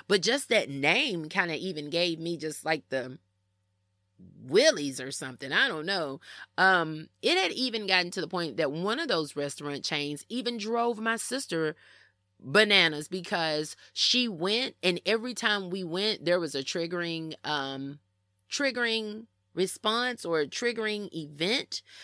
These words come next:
with his family. So she got to the point, that restaurant chain,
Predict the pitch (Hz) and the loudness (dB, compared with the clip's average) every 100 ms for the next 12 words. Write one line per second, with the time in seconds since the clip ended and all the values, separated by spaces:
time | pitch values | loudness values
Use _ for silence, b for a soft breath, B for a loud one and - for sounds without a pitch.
0 | B - 185 214 180 - 202 208 240 247 | B -2 0 2 0 -2 0 0 0 -2
1 | 262 - - 175 170 - 269 247 - 208 | -4 -4 -2 0 0 -2 -2 -2 -4 -6
2 | 180 226 220 185 - _ - 240 175 208 | -6 -2 -2 -2 -6 _ 0 0 0 -2
3 | - 208 208 - 220 202 202 202 208 | -2 -4 -2 -2 0 0 0 -2 -10